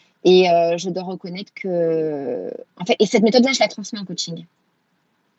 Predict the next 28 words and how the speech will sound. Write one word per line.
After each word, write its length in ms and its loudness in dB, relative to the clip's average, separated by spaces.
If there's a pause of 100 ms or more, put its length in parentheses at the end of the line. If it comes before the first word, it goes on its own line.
(120)
Avant, 260 2
je 100 0
la 60 0
transmettais 520 -10
pas. 200 -12 (680)
Et 180 -2
aujourd'hui, 640 0 (680)
c'est 200 -8
un 200 0
outil, 520 -2 (340)
en 60 -18
fait, 220 0
que 100 -2
je 80 -10
transmets 380 -12
parce 240 -8
que 240 -2 (280)
j'ai, 420 0
j'ai, 200 0 (420)
j'ai 220 2
remarqué 360 -4
que 120 -2
les 80 2
gens 140 -4
étaient, 400 -2
euh, 180 -2
juste 300 -4
surchargés 960 0